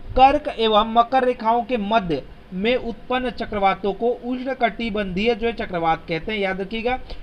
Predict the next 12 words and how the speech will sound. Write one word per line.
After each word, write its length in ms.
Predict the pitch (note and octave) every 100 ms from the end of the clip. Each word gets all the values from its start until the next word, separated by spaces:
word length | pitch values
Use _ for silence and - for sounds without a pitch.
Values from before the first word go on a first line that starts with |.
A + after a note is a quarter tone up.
| - B3
उष्णकटिबंधीय 960 | C4 C4+ D4 B3 A3 A3+ A#3 A3 B3+
चक्रवात 560 | B3+ B3 G#3+ F#3+ F#3+ -
को 100 | A#3+
उत्तर 600 | - A3+ - - C4 - - - - -
एवं 340 | G#3 G#3 A3+ A#3+ - - - - - - - -
उत्तर 380 | F#3+ - B3+ B3+
पश्चिम 420 | C4 B3 C#4 B3+
आटे-, 500 | G#3 G3 A3 A3 -
ऑस्ट्रेलिया 720 | G3 G3 G3 - G#3+ A3 B3
में 120 | B3 A#3
जो 100 | A3+
है 220 | A#3+